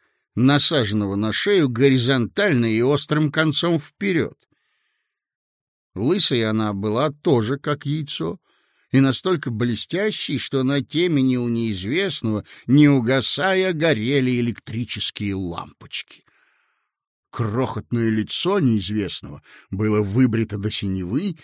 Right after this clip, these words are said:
и зелёные, маленькие, как булавочные головки, глаза сидели в глубоких впадинах. Тело неизвестного было облечено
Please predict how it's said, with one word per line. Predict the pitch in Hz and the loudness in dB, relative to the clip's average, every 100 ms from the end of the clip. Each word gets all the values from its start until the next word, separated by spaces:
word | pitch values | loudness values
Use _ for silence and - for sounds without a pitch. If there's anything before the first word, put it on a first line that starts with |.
| - _ - | -20 _ -8
и | 101 107 | -4 -4
зелёные, | 98 104 107 120 143 147 151 151 | -4 -6 -4 0 2 2 4 4
маленькие, | 139 117 110 143 135 135 131 143 139 127 | 4 4 2 0 0 2 0 0 0 0
как | 135 120 | -2 -4
булавочные | 98 85 113 123 139 123 - 123 120 110 | -8 -4 -2 0 0 -2 -2 0 0 -2
головки, | 101 104 127 147 - 131 | -4 -2 0 0 -2 -4
глаза | 120 104 104 98 82 95 170 175 101 - - _ | -2 -2 -2 -4 -6 -2 0 0 -4 -12 -20 _
сидели | - - 117 110 110 139 151 151 | -8 -4 -4 -4 -2 0 2 0
в | 147 120 | 0 0
глубоких | 135 139 117 117 117 127 - | 2 2 2 0 0 -4 -8
впадинах. | - - 135 110 85 - - - - _ _ _ _ _ _ | -12 -8 -4 -4 -6 -14 -18 -20 -20 _ _ _ _ _ _
Тело | - 160 180 208 | 2 6 6 6
неизвестного | 226 240 220 170 214 214 - 214 208 208 | 4 2 0 0 2 2 2 -2 0 0
было | 123 147 185 180 | 2 2 2 2
облечено | 156 123 139 - 139 135 147 147 135 | 2 2 0 2 2 4 4 4 2